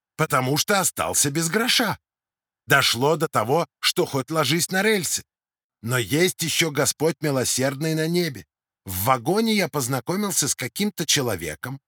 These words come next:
агентом-инспектором, штрафующим людей на случай смерти. Он наобещал мне золотые горы,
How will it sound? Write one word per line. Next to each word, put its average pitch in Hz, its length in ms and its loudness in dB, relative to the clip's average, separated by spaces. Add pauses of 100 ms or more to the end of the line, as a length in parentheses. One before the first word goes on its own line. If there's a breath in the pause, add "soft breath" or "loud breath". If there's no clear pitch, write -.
(220)
агентом-инспектором, 143 1400 -2 (240)
штрафующим 175 1000 0
людей 135 460 0 (180)
на 190 200 2
случай 180 440 0
смерти. - 560 -4 (640)
Он 160 340 2
наобещал 151 680 2
мне 151 260 0
золотые 127 640 0
горы, 143 460 -2